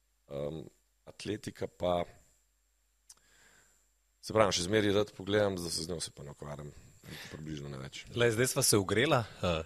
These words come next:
Speaker 2: špo-, eh,
Speaker 1: Ja.
Speaker 2: skoki, smučarski, atletika. <clears throat> Eh, tukaj si v bistvu zato, ker imaš jutri en, en manjši opravek,
Speaker 1: Ja.
Speaker 2: eh, z fanti iz skupine Siddharta. Ti,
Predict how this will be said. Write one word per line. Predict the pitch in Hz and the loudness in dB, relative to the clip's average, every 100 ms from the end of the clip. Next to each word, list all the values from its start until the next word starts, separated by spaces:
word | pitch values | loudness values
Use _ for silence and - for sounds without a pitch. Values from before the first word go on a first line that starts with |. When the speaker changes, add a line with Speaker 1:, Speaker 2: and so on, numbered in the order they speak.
| - | -8
Speaker 2:
špo-, | - - | -12 -12
eh, | - 82 | -8 -2
Speaker 1:
Ja. | 82 | 2
Speaker 2:
skoki, | - 120 127 123 | 6 6 4 0
smučarski, | 135 123 104 - - 90 | -2 0 0 -2 0 -2
atletika. | - 120 139 123 - 95 90 - | 0 -2 -2 -2 0 0 0 2
<clears throat> | 147 139 - - - - | 2 2 -2 -10 -14 -2
Eh, | 110 110 - _ | 0 0 -4 _
tukaj | 226 196 208 | -12 -2 0
si | 208 | 0
v | 208 | 0
bistvu | 214 - 202 190 | 0 0 2 2
zato, | 180 208 | 4 2
ker | 202 196 | 2 4
imaš | 185 160 | 4 2
jutri | 208 185 175 175 - - - _ _ - | -2 -2 0 0 0 -6 -8 _ _ -4
en, | 165 - _ | -2 -2 _
en | - 156 | -4 2
manjši | 139 120 147 190 | 4 4 4 2
opravek, | 143 - 104 98 196 - | 2 4 4 4 0 -6
Speaker 1:
Ja. | - 73 76 71 - - 90 82 | -8 -4 -4 -4 -6 -6 -6 -6
Speaker 2:
eh, | - | -2
z | 104 110 | 0 2
fanti | - 113 127 151 | 4 4 4 0
iz | - | 0
skupine | - 107 143 156 | 0 -4 -2 0
Siddharta. | - 101 95 120 - 185 175 - - - - _ | 0 2 2 2 2 -2 -2 -10 -16 -16 -20 _
Ti, | - 147 | -10 -2